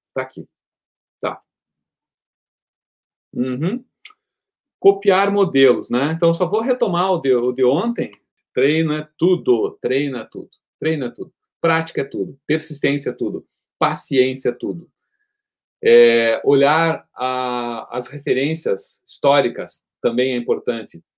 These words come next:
Pegar, é, compilações, né? Então, assim, você tem que conhecer os modelos históricos, você tem que conhecer aquelas pessoas que já compilaram esses modelos e já for-, fornecem, é,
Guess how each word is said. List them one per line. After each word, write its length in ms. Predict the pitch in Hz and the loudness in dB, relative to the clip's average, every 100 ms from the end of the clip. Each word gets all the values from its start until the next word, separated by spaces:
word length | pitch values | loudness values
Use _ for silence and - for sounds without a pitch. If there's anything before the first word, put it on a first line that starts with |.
| _ _ _ _ _ _ _ | _ _ _ _ _ _ _
Pegar, 560 | 135 127 147 170 170 - | 2 4 4 2 0 2
é, 360 | 123 120 117 120 | 4 6 4 -2
compilações, 920 | 160 165 160 131 - 156 185 127 120 | -2 0 -2 -2 -2 0 2 -2 -4
né? 320 | 131 160 165 _ - - - - - _ - _ _ _ _ _ _ | -4 -4 -8 _ -20 -20 -20 -20 -20 _ -20 _ _ _ _ _ _
Então, 160 | - 202 | 0 0
assim, 220 | 208 208 | 2 -2
você 240 | 180 190 196 | -2 -4 -2
tem 200 | 247 294 | -2 -4
que 120 | - | -6
conhecer 600 | 220 180 165 185 208 - _ _ _ | -4 -4 2 4 4 0 _ _ _
os 140 | 151 | -2
modelos 400 | 165 165 156 160 | 2 2 2 -2
históricos, 640 | 170 - 180 208 285 262 240 | -4 -2 2 2 0 -6 -10
você 240 | 185 196 | -6 -6
tem 240 | 190 208 226 | -2 -4 -4
que 80 | - | -8
conhecer 640 | 185 170 165 180 180 180 _ _ | -6 -6 0 4 4 0 _ _
aquelas 320 | - 165 160 | -4 0 0
pessoas 460 | 160 160 - 170 165 | 2 -2 0 0 0
que 200 | - 156 | -4 -4
já 220 | 147 180 | -2 -2
compilaram 800 | - 220 180 180 151 160 294 233 | -2 -6 -4 -2 -2 -2 -4 -2
esses 180 | 170 170 | -4 -4
modelos 480 | 165 139 151 175 143 | -6 -2 0 0 0
e 60 | |
já 160 | 143 160 | -2 -2
for-, 340 | - 170 - - | 2 0 0 -6
fornecem, 920 | - 170 156 151 208 240 - 123 - _ _ _ | -2 2 2 2 -2 -4 -6 -8 -10 _ _ _
é, 540 | 123 127 120 117 107 | 4 6 4 2 -2